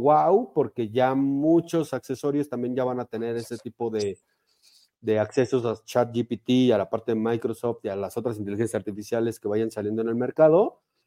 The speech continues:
Este, no, no, no, no sería un, algo que te sorprenda, ¿no? Este, pero yo creo que por ahí el negocio está en esa suscripción y, y, y, y demás, ¿no?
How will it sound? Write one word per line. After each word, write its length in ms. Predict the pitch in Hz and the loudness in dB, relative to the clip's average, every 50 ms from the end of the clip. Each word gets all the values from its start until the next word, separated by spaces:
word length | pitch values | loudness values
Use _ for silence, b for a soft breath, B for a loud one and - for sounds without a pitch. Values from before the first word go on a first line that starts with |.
| _ _ _ | _ _ _
Este, 560 | - 101 104 104 104 - - - 107 101 101 110 | -4 -2 -2 -2 -2 -4 -4 -2 -2 -2 -2 0
no, 140 | 123 131 - - - | -2 -2 -2 -2 -2
no, 240 | 139 131 135 151 165 - | 2 4 6 6 6 6
no, 180 | 135 143 151 - | 4 4 4 4
no 160 | 135 156 151 | 4 2 4
sería 420 | - 160 147 139 147 147 143 139 | 4 4 6 8 8 10 10 10
un, 460 | 139 139 143 147 147 143 131 117 _ _ _ _ _ _ _ _ _ _ _ _ _ | 8 8 8 8 6 4 4 0 _ _ _ _ _ _ _ _ _ _ _ _ _
algo 260 | - 139 151 156 147 | 2 4 4 4 2
que 100 | 151 139 - | 2 -2 -2
te 100 | - 113 | -4 -4
sorprenda, 600 | - 117 110 - 110 - 131 127 120 113 107 98 | -4 -4 -6 -2 0 2 4 4 4 2 0 0
¿no? 300 | 104 127 185 - - _ _ _ _ _ _ _ - | 0 0 -2 -2 -4 _ _ _ _ _ _ _ -4
Este, 1000 | 113 107 104 101 - - - - _ - 110 107 107 104 104 104 104 104 107 107 110 - _ _ _ _ _ _ _ | -2 -2 -2 -2 -6 -10 -16 -10 _ -4 -2 0 0 0 0 0 0 -2 -2 -4 -6 -12 _ _ _ _ _ _ _
pero 140 | - 135 139 | 0 2 4
yo 80 | 147 147 | 4 4
creo 140 | 175 175 151 | 4 2 2
que 80 | 156 | 2
por 140 | 107 139 127 | 2 2 2
ahí 120 | 127 135 | 4 4
el 100 | 143 143 | 4 4
negocio 380 | 135 135 117 123 127 123 - 135 | 4 2 2 0 0 0 -2 -4
está 360 | 113 - - 139 131 131 131 - | -4 0 2 4 4 4 2 0
en 160 | 131 117 117 | -4 -4 -4
esa 200 | 117 117 - 131 | -4 -4 -4 -6
suscripción 920 | 113 120 110 - - 113 104 101 - - - 123 113 113 113 113 113 113 _ _ _ _ _ _ _ | -6 -6 -8 -8 -8 -10 -10 -10 -10 -6 -2 -2 0 0 -2 -4 -6 -10 _ _ _ _ _ _ _
y, 180 | - 107 104 104 - - | -10 -8 -8 -8 -10 -10
y, 280 | 107 104 101 101 101 - | -10 -8 -8 -10 -10 -10
y, 260 | 107 104 104 - 107 | -12 -14 -12 -12 -10
y 20 | 101 | -10
demás, 380 | 101 98 95 95 95 - - | -8 -8 -8 -8 -10 -8 -6
¿no? 180 | 135 180 254 | -6 -6 -6